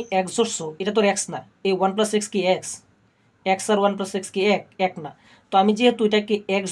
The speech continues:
ধরছি কিন্তু এটা এক্স না, সেক্ষেত্রে আমার এটাকে আবার অন্তরীকরণ করতে হবে, মানে d d x of, মনে করো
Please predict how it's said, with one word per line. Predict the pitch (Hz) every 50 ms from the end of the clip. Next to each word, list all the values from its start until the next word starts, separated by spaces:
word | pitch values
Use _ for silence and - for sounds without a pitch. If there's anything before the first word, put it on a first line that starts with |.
| -
ধরছি | 226 226 220 - - 180 185
কিন্তু | 202 202 208 190
এটা | 196 190 196 202
এক্স | 202 - - 185 180 175 180
না, | 185 196 196 180 - - _ _ _ _ _ _ _ _ _ _ - -
সেক্ষেত্রে | - 214 214 214 254 - - 247 220
আমার | 220 214 220 - 190
এটাকে | 185 220 220 214 233 202 185
আবার | 185 202 202 208 202 208
অন্তরীকরণ | 208 202 208 202 196 202 196 180 -
করতে | 170 - - 160
হবে, | 143 139 - - _ _ 180
মানে | 180 180 -
d | 185 185 180
d | 202 190 190
x | - - 226 240
of, | 285 - - - - - _ _ _ _ _ _ _ _ _ _ _ _ _ _ _ _ _ _ _ _ - 175
মনে | 196 220 226
করো | 233 233